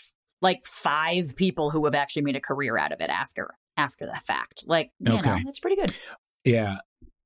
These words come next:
Speaker 2: Of our, uh, engaged couples at the end of Paradise,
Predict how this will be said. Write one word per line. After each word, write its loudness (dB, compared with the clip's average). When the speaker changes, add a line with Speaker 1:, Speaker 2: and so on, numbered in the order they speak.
Speaker 2:
Of 6
our, 4
uh, 4
engaged 2
couples 2
at -2
the 4
end 2
of -8
Paradise, 2